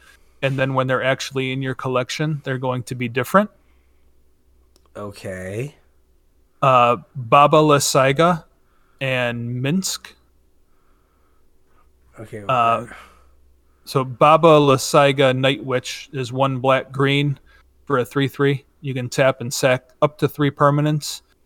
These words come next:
Speaker 1: If there were three or more card types among these permanents, each opponent loses three life, you gain three life and draw three cards.
Speaker 2: Okay.
Speaker 1: And then there's also an arena version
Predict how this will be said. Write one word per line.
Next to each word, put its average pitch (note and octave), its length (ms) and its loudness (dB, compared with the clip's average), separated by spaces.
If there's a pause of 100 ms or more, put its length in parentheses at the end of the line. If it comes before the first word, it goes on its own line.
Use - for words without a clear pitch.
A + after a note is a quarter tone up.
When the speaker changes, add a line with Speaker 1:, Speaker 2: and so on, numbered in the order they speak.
(220)
Speaker 1:
If C3+ 140 -10
there C3 140 0
were B2+ 120 0
three C#3 300 0
or C3+ 100 2
more C3 240 4
card C3+ 280 2
types C3+ 300 -2
among C3 280 -2
these C3 180 -6
permanents, C3+ 540 -2
each C#3+ 160 -8
opponent C3+ 360 -4
loses C3 300 -4
three C3+ 220 -2
life, B2+ 340 0
you C3 100 -2
gain C3 260 -4
three C3 180 -4
life B2+ 260 -2
and B2 100 -8
draw B2+ 200 2
three C#3+ 180 -4
cards. D#3+ 480 -2 (500)
Speaker 2:
Okay. G#2+ 380 -8 (1040)
Speaker 1:
And C3 240 0
then C3+ 300 4
there's C3 280 2
also C3+ 600 4
an C3 160 -8
arena B2+ 440 0
version A#2+ 600 -6